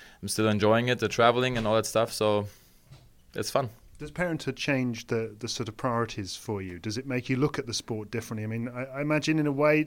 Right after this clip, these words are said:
Speaker 2: I mean, do the losses hurt less?
Speaker 1: They do hurt less, yeah, that's for sure. I mean,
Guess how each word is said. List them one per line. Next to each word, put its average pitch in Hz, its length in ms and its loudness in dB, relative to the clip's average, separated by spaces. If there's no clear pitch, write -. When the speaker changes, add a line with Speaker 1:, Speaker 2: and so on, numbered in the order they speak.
Speaker 2:
I 143 60 -8
mean, 139 140 -2
do 147 80 -4
the 123 120 -4
losses 127 440 -4
hurt 127 280 -2
less? 143 500 -6
Speaker 1:
They 127 120 8
do 151 200 8
hurt 135 160 8
less, 104 280 4
yeah, 98 200 6
that's 110 180 2
for 110 80 -4
sure. 95 240 2
I 95 60 2
mean, 120 320 2